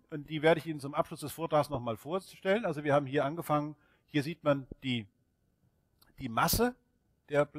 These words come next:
äh, der Brocken. Also wenn hier das dick ist, dann sind es als besonderes große. Wir haben also hier zunächst am Anfang Planetesimale, die relativ klein sind. Und jetzt sehen wir hier oben, das sind unge-, dauert ungefähr hundert Millionen Jahre. Also hier haben wir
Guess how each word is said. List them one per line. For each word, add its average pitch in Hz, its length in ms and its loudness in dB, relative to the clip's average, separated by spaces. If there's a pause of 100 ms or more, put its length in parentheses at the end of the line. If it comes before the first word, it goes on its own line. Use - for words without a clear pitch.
äh, 143 300 0 (480)
der 127 100 -2
Brocken. 185 360 4
Also 135 200 -2
wenn 123 120 -4
hier 131 340 2
das - 240 -16
dick 185 180 -8
ist, 170 160 -4
dann 123 100 -8
sind 127 140 -10
es 113 60 -8
als 120 140 -4
besonderes 120 680 -6
große. 185 260 -4
Wir 156 60 -2
haben 139 120 -2
also 117 240 -4 (340)
hier 131 160 -4
zunächst 143 260 -10
am 123 120 -6
Anfang 139 320 -6
Planetesimale, 123 840 0
die 131 100 -12
relativ 117 360 -6
klein 135 280 4
sind. 208 300 -2 (520)
Und 123 80 -16
jetzt 123 140 -10
sehen 147 180 -2
wir 139 80 0
hier 117 200 -4
oben, 170 280 -6
das 143 140 -8
sind 139 160 -14
unge-, 139 220 -12
dauert 131 240 2
ungefähr 120 260 -10
hundert 127 200 -10
Millionen 110 320 -8
Jahre. 180 380 2 (600)
Also 117 180 -6
hier 120 160 0
haben 151 140 -2
wir 165 180 -2